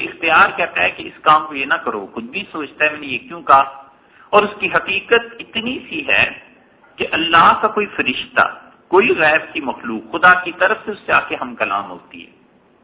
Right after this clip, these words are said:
تو بغیر رویت کے، بغیر دیکھنے کے یہ چیز خود بخود اس کے دل میں آ جاتی ہے اور دل سے زبان پہ آ جاتی ہے۔ وہ بھی اختیار سے کیا گزرتا ہے اور پھر اس سے پوچھے کہ کیا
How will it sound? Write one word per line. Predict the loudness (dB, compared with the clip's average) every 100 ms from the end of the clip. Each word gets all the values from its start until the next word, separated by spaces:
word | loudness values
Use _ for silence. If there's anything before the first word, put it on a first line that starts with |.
| _ _ _ _ _ _ _ 2
تو | 4
بغیر | 6 6 6 4 4 4 2 -2
رویت | 0 2 2 0 -4
کے، | -2 0
بغیر | 2 2 4 2 0 -4
دیکھنے | -4 -4 -8 -6 -6
کے | -2
یہ | -4 -4 -10
چیز | -12 -16 -10
خود | -10
بخود | -10 -16 -16
اس | -18 -10
کے | -6
دل | -4 -4
میں | -4
آ | -4
جاتی | -2 -2 -2 0
ہے |
اور | -2
دل | -2 -6 -6 -6
سے |
زبان | -6 0 4 4
پہ | 2
آ | -2
جاتی | 0 -2 -4
ہے۔ | -8
وہ | -4
بھی | -2
اختیار | -2 -2 2 2 0
سے | -4
کیا | -2 -2
گزرتا | 0 -2 2 2
ہے | 2 -4 -20 _ _ -4
اور | -4
پھر | -2
اس | -6 -6
سے |
پوچھے | -10 -10 -6 -6
کہ | -8
کیا | -4 4 6